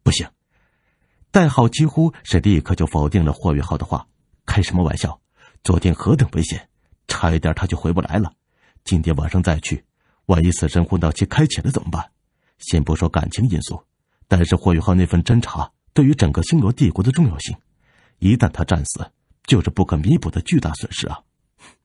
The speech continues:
”“公爵大人，放心吧，我不会冒险去探查死神魂导器的。”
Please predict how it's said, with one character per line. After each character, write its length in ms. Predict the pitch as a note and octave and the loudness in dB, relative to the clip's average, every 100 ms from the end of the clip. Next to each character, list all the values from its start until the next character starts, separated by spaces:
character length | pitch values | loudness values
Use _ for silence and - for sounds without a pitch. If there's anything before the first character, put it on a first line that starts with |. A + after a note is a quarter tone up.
| _ _ _ _ _ _ _ _ _ _ _ _ _ _ | _ _ _ _ _ _ _ _ _ _ _ _ _ _
”“公 140 | - F#2+ | 0 0
爵 100 | E2 | 2
大 140 | C#2+ | -2
人， 200 | C2+ - _ _ | -4 -10 _ _
放 140 | - D2+ | -2 -2
心 140 | D2 | -4
吧， 180 | - - _ _ _ _ _ | -6 -10 _ _ _ _ _
我 140 | G#2+ G#2+ | 0 2
不 100 | C3 | 4
会 120 | A#2+ | 4
冒 180 | A#2 D2+ | 4 2
险 220 | D#2 D#2 | 0 -2
去 300 | - F2 D#2 | 0 0 0
探 200 | - F#2 | -2 -6
查 140 | - | -4
死 180 | D#2+ E2 | -4 -4
神 140 | - D#2 | -4 -4
魂 140 | D#2+ | -4
导 120 | C#2+ | -6
器 140 | - - | -8 -14
的。” 180 | - | -16